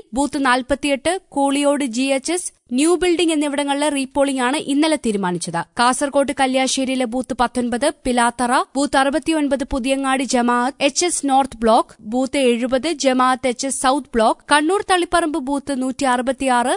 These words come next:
പാമ്പുരുത്തി മാപ്പിള, എ യു പി എസ് എന്നിവിടങ്ങളിലാണ് ആദ്യം റീപോളിംഗ് തീരുമാനിച്ചത്. കള്ളവോട്ടിൽ പിടിക്കപ്പെട്ടവർക്കെല്ലാമെതിരെ ആൾമാറാട്ട കുറ്റത്തിന് ക്രിമിനൽ നടപടിക്രമം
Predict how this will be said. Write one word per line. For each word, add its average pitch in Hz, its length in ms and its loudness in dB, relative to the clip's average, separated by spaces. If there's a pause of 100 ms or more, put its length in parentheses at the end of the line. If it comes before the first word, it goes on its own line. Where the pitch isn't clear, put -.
(120)
പാമ്പുരുത്തി 277 580 2
മാപ്പിള, 269 420 0 (220)
എ 262 180 -2
യു 294 220 0
പി 294 160 -2
എസ് 294 200 -2
എന്നിവിടങ്ങളിലാണ് 254 720 0 (120)
ആദ്യം 240 400 0
റീപോളിംഗ് 254 640 -2
തീരുമാനിച്ചത്. 180 640 -4 (120)
കള്ളവോട്ടിൽ 247 540 0
പിടിക്കപ്പെട്ടവർക്കെല്ലാമെതിരെ 262 1200 -4 (100)
ആൾമാറാട്ട 294 640 2
കുറ്റത്തിന് 269 440 -4
ക്രിമിനൽ 277 440 -2
നടപടിക്രമം 277 420 -2